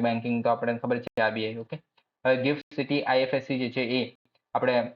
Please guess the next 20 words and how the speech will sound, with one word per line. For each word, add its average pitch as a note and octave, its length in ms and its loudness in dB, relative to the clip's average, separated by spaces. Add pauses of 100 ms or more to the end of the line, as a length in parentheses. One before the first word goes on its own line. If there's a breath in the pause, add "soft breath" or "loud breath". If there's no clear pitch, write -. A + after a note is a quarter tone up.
(120)
ભારતનો C3 300 2
પ્રથમ C#3 320 0 (140)
અને C3+ 100 0
અગ્રણી B2+ 400 0
આઈ A#2+ 160 2
એફ - 120 -4
એસ - 40 -16
સી G#2 160 -12
છે. G#2+ 60 -10
ઓકે, E3 180 -10 (640)
સિડબી C#3+ 360 8
વિશે C3+ 200 4
જોઈએ C#3 220 4
તો B2+ 80 4
સ્મોલ B2+ 340 6 (120)
ઇન્ડસ્ટ્રીયલ B2+ 500 2
ડેવલપમેન્ટ A#2 460 2
બેંક A#2 320 2
ઓફ A2+ 180 -12
ઇન્ડિયા, C3 240 0